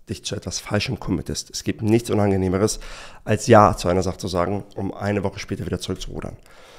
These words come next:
Gehe in einen inferior frame, das heißt in einen unterlegenen Frame.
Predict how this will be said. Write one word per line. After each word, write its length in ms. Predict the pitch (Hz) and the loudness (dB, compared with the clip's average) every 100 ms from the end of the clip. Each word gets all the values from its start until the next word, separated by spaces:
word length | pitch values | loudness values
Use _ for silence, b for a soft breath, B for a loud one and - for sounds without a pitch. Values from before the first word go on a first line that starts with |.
| B B B B - | B B B B -10
Gehe 400 | 107 110 135 156 | -2 4 6 6
in 220 | - 120 | 4 2
einen 280 | 101 110 110 | 4 4 4
inferior 680 | - 107 - 123 113 113 101 | 0 -4 -2 2 4 4 0
frame, 380 | - 98 78 - - - _ - | -2 -2 -2 -4 -14 -20 _ -8
das 120 | - | -6
heißt 160 | 92 | -4
in 80 | 95 | -4
einen 120 | 98 | -4
unterlegenen 680 | - 104 107 101 120 113 104 | -4 -6 -2 2 4 4 2
Frame. 400 | - 127 80 - | 2 -2 -2 -4